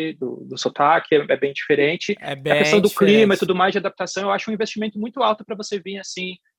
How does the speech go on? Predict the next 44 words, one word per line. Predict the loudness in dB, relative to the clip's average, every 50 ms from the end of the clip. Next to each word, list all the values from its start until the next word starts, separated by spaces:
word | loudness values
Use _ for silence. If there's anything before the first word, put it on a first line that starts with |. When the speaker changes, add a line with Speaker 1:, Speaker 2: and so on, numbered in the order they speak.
| _ -2
Speaker 1:
é, | 0 0 2
já | 2 2 2 2
direto, | 2 2 2 4 4 4 2 0 -4 -8 -6
sabe? | -2 0 0 0 0 -2 -6 _ _ _ _ -2
Eu | 0
acho | 0 0 -2 -4
que | -6 -4
o | -4
inglês | -4 -2 -2 0 0 0 -2 -2
seria | -4 -4 -4 -4 -6
interessante, | -6 -6 -4 -4 -4 -4 -2 -2 -2 -2 -4 -6 -10 -10 -10 _ _ _ _
porque | -14 -6 -6
é | -6
um | -6 -4 -8 -6
investimento | -6 -6 -4 -4 -6 -6 -2 0
menor, | 0 2 4 6 4 6 6
e | 4
aí | 2 0
você | -2 -2 -6 -4
vai | -6 -6
ter | -6
a | -6
oportunidade | -6 -6 -6 0 0 0 0 0 -2
de | -6
saber | -4 -2 -2 -2 -2
se | 0 0
é |
isso | 0 -2 -2
que | -6 -6
você | -6 -6 -8
quer | -4 -2 0
mesmo. | 2 2 2 2 0 _ _ _ _ _ _ _ _
Sobre | -8 -2 2 4 4 4 4 2 0 0 0 0
o | 0 0
valor | 2 4 4 4 2 2 0 0
que | -4 -8
você | -12 -12 -12
precisa | -12 -12 -12 -6 -6 -6
comprovar, | -6 -6 -10 -2 -2 -2 0 2 2 4 4 4 2 2 0
eu | -2 -2 -2
não | -2 -6
sei | -6 -4 -6 -6 -6
te | -8 -8 -6
dizer | -4 -2 0 0 0 0 -2